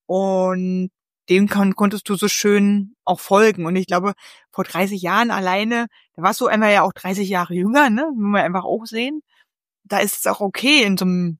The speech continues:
Single-Urlaub oder was auch immer. Ich weiß gar nicht, ob du da Single warst, aber du weißt, was ich meine. Da, da ist es okay. Und, und das ist ja dein, das war ja, du warst ja allein. Also du, du warst allein für dich, hast du deine Entscheidung getroffen.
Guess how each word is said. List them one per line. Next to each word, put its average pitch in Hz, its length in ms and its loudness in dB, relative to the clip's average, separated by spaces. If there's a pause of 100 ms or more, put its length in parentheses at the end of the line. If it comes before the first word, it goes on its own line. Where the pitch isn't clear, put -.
Single-Urlaub 175 840 2
oder 180 140 -2
was 165 140 -8
auch - 80 -12
immer. 196 180 0
Ich 160 80 -10
weiß - 120 -12
gar 156 80 -6
nicht, 143 100 -10
ob - 20 -20
du 151 100 -8
da 160 120 0
Single 196 320 2
warst, 160 240 0
aber 160 240 0 (380)
du 160 100 -8
weißt, 175 200 2
was 185 100 0
ich 170 120 -6
meine. 180 400 2 (380)
Da, - 120 -6 (260)
da 185 80 4
ist - 220 2
es 208 100 0
okay. 240 340 4
Und, 185 300 0
und 185 160 2
das 185 120 -4
ist - 140 -6
ja 190 120 4
dein, 190 500 2
das - 180 -14
war 156 120 0
ja, 175 160 -2
du 190 300 -10
warst 185 200 0
ja 175 80 -2
allein. 165 440 -4 (400)
Also 175 240 2 (180)
du, 175 160 -10 (760)
du 208 200 -2
warst 190 240 2
allein 175 320 2
für 190 140 -6
dich, - 460 -4
hast 180 200 -8
du 185 40 2
deine 175 200 4
Entscheidung 185 400 -2
getroffen. 160 520 -10